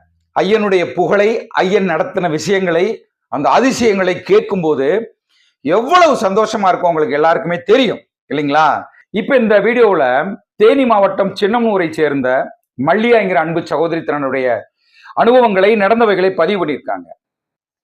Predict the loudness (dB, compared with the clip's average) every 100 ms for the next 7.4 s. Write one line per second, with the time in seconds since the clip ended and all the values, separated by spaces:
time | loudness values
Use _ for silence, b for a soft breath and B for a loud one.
0 | _ -2 0 2 4 4 4 0 0 4
1 | 4 2 0 -4 -4 0 2 2 0 0
2 | 0 2 2 4 4 6 4 4 0 2
3 | 2 2 2 -4 -6 -6 -6 -6 -10 _
4 | _ _ _ _ _ _ _ _ 0 2
5 | 0 -2 -4 -4 -4 -2 -2 -2 -4 -10
6 | -4 2 4 4 0 -6 -4 -6 -4 -2
7 | -2 -2 -6